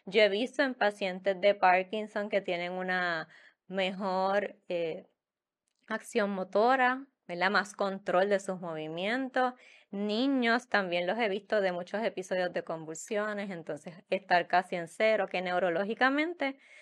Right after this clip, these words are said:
también, eh, nos ayuda y como método preventivo, ahí en ese caso es excelente. Hay que creer también en la prevención,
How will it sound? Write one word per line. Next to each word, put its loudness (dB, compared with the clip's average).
también, -2
eh, 0
nos -2
ayuda 4
y -2
como 2
método 0
preventivo, 0
ahí -4
en -8
ese -4
caso 0
es -2
excelente. 0
Hay -4
que 2
creer 6
también 2
en 0
la 4
prevención, 0